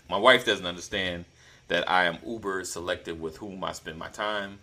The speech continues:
I see if a person can pour into me because I know I pour into them. But when pour until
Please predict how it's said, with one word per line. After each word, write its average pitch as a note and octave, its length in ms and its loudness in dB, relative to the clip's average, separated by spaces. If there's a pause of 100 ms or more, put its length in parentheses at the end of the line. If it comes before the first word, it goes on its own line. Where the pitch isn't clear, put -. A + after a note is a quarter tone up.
(380)
I F2 120 -6
see G2+ 200 -6
if F2 140 -8
a - 20 -18
person G2 340 -6
can E2+ 180 -12
pour F2+ 260 -4
into F2 180 -10
me G2 220 -4
because E2+ 340 -8
I F2 180 2
know F2 440 -4
I F2 100 0
pour E2+ 280 -6
into D#2+ 200 -20
them. F#2+ 360 -6 (320)
But E2+ 100 -4
when E2+ 240 -6
pour G#2 580 -2
until F2 540 -6